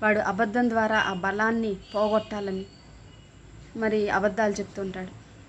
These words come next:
అయితే దేవుని పిల్లలైన వారు అబద్ధాలు చెప్తున్నారు అని అంటే వారు ఒక వేషధారణ జీవితాన్ని జీవిస్తున్నారని స్పష్టంగా మరి మనకు అర్థమవుతుంది.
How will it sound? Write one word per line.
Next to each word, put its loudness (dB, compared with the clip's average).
అయితే 2
దేవుని 6
పిల్లలైన 0
వారు -4
అబద్ధాలు 4
చెప్తున్నారు -4
అని -2
అంటే -6
వారు 0
ఒక -2
వేషధారణ 2
జీవితాన్ని -4
జీవిస్తున్నారని -6
స్పష్టంగా -2
మరి -4
మనకు -4
అర్థమవుతుంది. -2